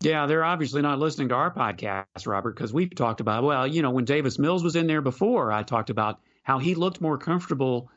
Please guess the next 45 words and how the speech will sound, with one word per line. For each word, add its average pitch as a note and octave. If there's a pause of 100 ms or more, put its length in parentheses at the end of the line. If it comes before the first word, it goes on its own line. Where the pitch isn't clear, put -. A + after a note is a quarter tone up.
(200)
when F#3
they F3+
ran E3
the E3+
hurry C#3+
up A#2
offense A#2+
more. A#2
Yeah, G#3
I G#3
mean, A3
I A3
understand B3
you D3
can't F#3+
do D3
it D#3+
the -
whole C#3+
game, A2
not G#2+
necessarily, A2+ (500)
but E3+
in F3
certain F#3+
situations F3
you D#3
certainly C#3+
can. D#3 (480)
And E3
I, E3
I F3+
mean, F3+
what A3
are -
you B3+
gonna A3
do? E3
You, C3
you C3
have C#3
a -
terrible A3
running E3+
game. D3+